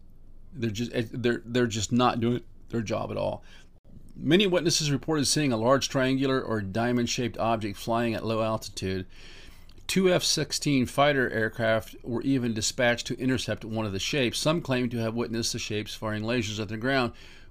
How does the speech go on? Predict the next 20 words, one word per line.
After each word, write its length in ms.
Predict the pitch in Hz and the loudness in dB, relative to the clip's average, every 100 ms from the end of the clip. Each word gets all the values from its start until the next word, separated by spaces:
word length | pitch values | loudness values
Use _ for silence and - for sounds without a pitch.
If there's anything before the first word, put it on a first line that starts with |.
| - | 0
which 260 | 127 135 | 0 2
would 140 | 135 123 | 0 -2
appear 240 | 110 113 | 0 0
to 60 | 110 | 0
match 280 | 107 104 | -2 -2
up 140 | 107 101 | -6 -4
with 80 | 110 | -4
the 60 | |
account 500 | 110 110 101 101 - | -4 -2 -2 -2 -6
from 140 | - 104 | -6 -6
the 80 | 101 | -4
source 360 | - 107 101 | -4 -4 -6
of 120 | 98 | -8
Cal-, 340 | - 117 113 104 | -4 -2 -2 -4
of 140 | 120 | -8
the 80 | 104 | -8
Calvine 480 | - 131 135 117 104 | -4 0 0 0 0
vehicle 380 | 110 110 107 104 | 0 -2 -2 -2
being 360 | 107 107 104 - | 0 0 -2 -4
a 140 | 104 | -4